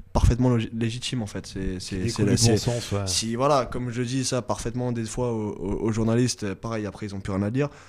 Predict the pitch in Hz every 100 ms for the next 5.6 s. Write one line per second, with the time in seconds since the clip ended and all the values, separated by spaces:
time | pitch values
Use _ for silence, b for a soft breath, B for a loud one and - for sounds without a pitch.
0 | B - 113 110 135 - 117 123 123 131
1 | 123 120 123 131 123 117 120 131 113 B
2 | B - 110 113 120 120 123 113 120 139
3 | 107 - 107 110 - 110 110 113 101 92
4 | 95 120 131 127 101 101 123 113 92 92
5 | 110 113 - 98 90